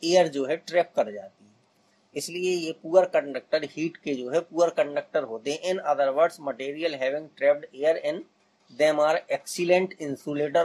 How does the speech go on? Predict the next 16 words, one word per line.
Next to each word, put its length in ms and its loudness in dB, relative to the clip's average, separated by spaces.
of 120 2
heat। 360 -20
ठीक 120 -8
है, 140 2
पुअर 240 6
कंडक्टर 680 0
या 300 4
excellent 760 0
insulator, 680 -4
उन्हीं 340 -8
को 100 -2
हम 160 -2
कहते 340 -14
हैं 60 -4
of 260 4
heat। 400 -10